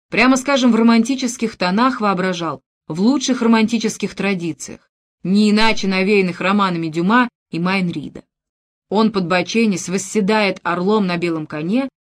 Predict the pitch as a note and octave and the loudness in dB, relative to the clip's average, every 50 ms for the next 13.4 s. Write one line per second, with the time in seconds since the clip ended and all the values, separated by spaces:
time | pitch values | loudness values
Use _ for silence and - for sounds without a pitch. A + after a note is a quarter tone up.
0 | _ _ - - A3 G3+ A#3 B3 A#3 G#3 C4+ B3 A3+ G#3 G3 F3 G#3 G#3 G3+ F#3+ | _ _ -2 0 0 4 4 4 4 4 4 4 2 2 2 2 2 0 0 0
1 | F3+ E3 E3 E3 - F#3 F#3 F#3 G#3 C4+ D4 C#4 C4+ B3+ - _ _ _ _ - | -2 -4 -4 -4 -4 -4 -2 0 0 0 0 0 -2 -4 -6 _ _ _ _ -2
2 | F3+ G#3 A#3+ A#3+ - D#4+ E4 E4 - A#3 - F#3 F3+ F3+ F3 E3+ G3 G#3+ G3+ F#3 | 0 0 0 0 0 0 -2 0 -2 -2 -2 -2 -2 -2 -2 0 0 0 0 0
3 | F#3 - E3 E3 F3+ G#3 F#3+ F3+ - - - D#3+ - - G3 F#3 F3 E3 E3+ F#3 | -2 -4 -4 -2 -2 -2 -2 -4 -6 -8 -10 -8 -6 -4 -2 -2 -2 -2 -2 -4
4 | F3 E3 D#3 E3+ E3 E3 D#3 D3 - C#3+ B2+ - _ - G3 F3+ E3 D#3 F#3 F3+ | -4 -6 -4 -4 -4 -4 -6 -8 -10 -14 -16 -16 _ -8 -8 -6 -4 -4 -4 -4
5 | - G3 F3 D#3 D3+ D3 - _ - D#3 - - - - _ _ _ _ _ _ | -4 -4 -6 -6 -8 -10 -12 _ -16 -14 -14 -16 -18 -20 _ _ _ _ _ _
6 | _ _ _ _ _ _ - F#3+ G#3+ A#3+ C#4 C#4 C#4 C#4+ D#4 F4+ F4 E4 C4+ B3 | _ _ _ _ _ _ 0 2 2 4 2 2 0 -2 -2 -2 0 0 2 2
7 | A3 A3 A3+ C4 E4+ E4+ - - - - G3+ G3+ G3+ A#3 C#4+ D4 - - C4+ B3+ | 2 2 2 0 0 -2 -6 -10 -8 -4 -2 0 0 0 0 -2 -2 -2 0 2
8 | B3+ A#3 G#3 F#3+ F#3+ G#3 G3+ F#3+ E3+ D#3 D3 D3+ D#3+ - - _ - - _ - | 2 2 0 -2 -2 -2 -2 -2 -4 -8 -10 -14 -16 -18 -20 _ -20 -14 _ -2
9 | G3+ C4 C#4+ C#4 C4 B3+ - B3+ A#3 - - A3 A#3 C4 B3+ A3+ A3 F#3+ G#3 - | 0 2 2 2 0 -2 -2 -2 -4 -4 -4 -2 0 0 0 0 0 -2 -4 -4
10 | - F3+ E3 D#3+ - - - C4+ D#4+ D#4+ - - C#4+ C4 - _ _ _ _ - | -4 -6 -8 -8 -8 -8 -4 -4 -4 -4 -4 -6 -8 -8 -10 _ _ _ _ -2
11 | F#3 G#3+ B3+ C4 C4 E4+ F4 - D4+ A#3+ A3 A#3 F#3 E3 G#3+ A#3 A3+ A3+ F#3+ F#3 | 0 2 2 2 2 2 0 2 2 2 2 2 2 2 0 0 0 -2 -4 -6
12 | E3+ D#3 - - E3 - - D#3+ D#3+ - - C#4 D#4 - C4+ B3+ A3+ G#3+ A3 - | -8 -8 -8 -10 -10 -10 -8 -8 -8 -6 -6 -8 -8 -6 -6 -4 -2 -2 -2 -2
13 | - G#3 G3+ G3 F#3 F3+ - | -2 -2 -2 -2 -2 -4 -8